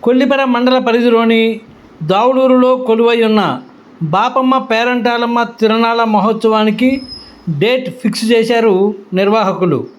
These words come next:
ఈ నెల పన్నెండవ తేదీన తిరణాల మహోత్సవం నిర్వహించున్నట్లు నిర్వాహకులు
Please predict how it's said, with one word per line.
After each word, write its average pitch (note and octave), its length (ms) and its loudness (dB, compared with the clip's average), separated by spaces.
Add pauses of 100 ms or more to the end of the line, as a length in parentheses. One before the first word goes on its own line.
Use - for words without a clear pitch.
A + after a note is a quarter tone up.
(560)
ఈ - 20 2 (160)
నెల A3+ 160 0 (580)
పన్నెండవ B3+ 460 0 (100)
తేదీన A#3+ 380 0 (640)
తిరణాల B3 400 0 (160)
మహోత్సవం B3 500 0 (160)
నిర్వహించున్నట్లు A#3 840 0 (840)
నిర్వాహకులు A#3 680 0